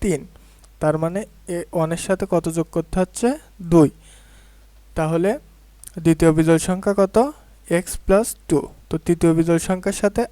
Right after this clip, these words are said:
আরও একটা দুই যোগ করলে তারপরে তাই তৃতীয় বিজোড় সংখ্যা পাওয়া যাবে। তাহলে এক্স প্লাস টু, আবার কি? তার সাথে আরও দুই যোগ, তাহলে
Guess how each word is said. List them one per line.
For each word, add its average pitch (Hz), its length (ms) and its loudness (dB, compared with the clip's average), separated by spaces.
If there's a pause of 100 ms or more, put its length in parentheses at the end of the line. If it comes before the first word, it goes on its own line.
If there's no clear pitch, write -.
(140)
আরও 175 140 6 (100)
একটা - 200 -4 (100)
দুই 165 120 8 (100)
যোগ 160 100 2 (120)
করলে 170 280 2 (420)
তারপরে 165 440 4 (100)
তাই 220 140 0 (160)
তৃতীয় 160 340 2
বিজোড় 151 300 -2
সংখ্যা 160 300 -8
পাওয়া 139 200 0
যাবে। - 200 -10 (500)
তাহলে 156 260 4 (220)
এক্স 185 140 -6 (100)
প্লাস 196 220 0 (220)
টু, 196 120 4 (680)
আবার 160 280 4
কি? 214 100 -4 (180)
তার 147 220 -2
সাথে 180 180 -2 (100)
আরও 180 140 0 (120)
দুই 151 140 4 (100)
যোগ, 139 160 0 (360)
তাহলে 151 220 2